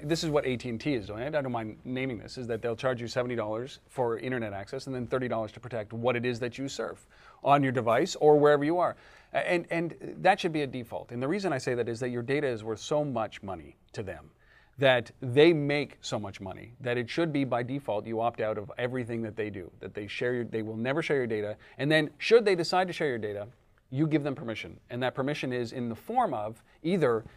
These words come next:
this is a benefit to me I'll give it to you for free. This is a benefit, a big benefit to you. You will pay me for my data. So instead of y-,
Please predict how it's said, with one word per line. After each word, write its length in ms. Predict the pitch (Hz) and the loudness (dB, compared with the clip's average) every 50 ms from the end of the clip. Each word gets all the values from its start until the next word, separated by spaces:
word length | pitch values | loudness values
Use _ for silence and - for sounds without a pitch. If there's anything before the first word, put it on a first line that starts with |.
| - _ | -8 _
this 160 | 127 131 123 | -4 -2 -2
is 120 | 135 123 | -2 -2
a 40 | 131 | -2
benefit 420 | 120 117 127 143 151 - 185 165 - | 0 0 0 0 0 -2 -4 -6 -6
to 80 | - 180 | -6 -6
me 340 | 175 143 107 92 95 120 147 _ _ _ _ _ _ _ | -4 -6 -6 -8 -10 -12 -14 _ _ _ _ _ _ _
I'll 80 | - 117 | -8 -6
give 140 | 110 120 123 | -6 -6 -6
it 60 | 117 | -6
to 80 | - 151 | -6 -8
you 40 | 151 | -8
for 140 | - 160 | -6 -10
free. 220 | 147 - - 85 - - _ _ _ _ _ _ _ _ _ _ _ _ _ | -12 -10 -12 -12 -12 -14 _ _ _ _ _ _ _ _ _ _ _ _ _
This 160 | - 139 - | -2 -2 0
is 100 | 151 139 | 0 0
a 80 | 135 135 | 0 0
benefit, 580 | 123 117 131 131 131 117 - 131 120 110 - - _ _ _ _ | 2 2 0 0 0 -2 0 -2 -2 -2 -4 -14 _ _ _ _
a 80 | - 110 | -8 -8
big 440 | 113 104 - 156 180 202 185 147 | -6 2 6 8 8 8 8 8
benefit 360 | - 151 143 131 - 135 120 - | 4 4 4 4 0 -2 -4 -4
to 80 | - 123 | -4 -4
you. 460 | 131 147 185 208 175 143 143 151 160 - | 2 4 6 8 8 6 4 0 -4 -4
You 140 | 131 135 131 | -2 0 0
will 100 | 127 117 | 0 -2
pay 280 | - - 143 139 139 | -4 -8 -8 -6 -4
me 200 | 135 123 107 104 | -4 -4 -4 -6
for 140 | 95 - 113 | -6 -8 -8
my 160 | 107 101 98 | -6 -6 -6
data. 300 | 101 95 90 82 - - - | -6 -6 -8 -8 -8 -10 -14
So 240 | - - 143 131 135 | -6 0 2 2 2
instead 280 | 139 131 - 208 208 | 2 0 0 0 0
of 160 | 208 185 143 | 0 -2 -4
y-, 140 | 123 127 123 | -8 -10 -12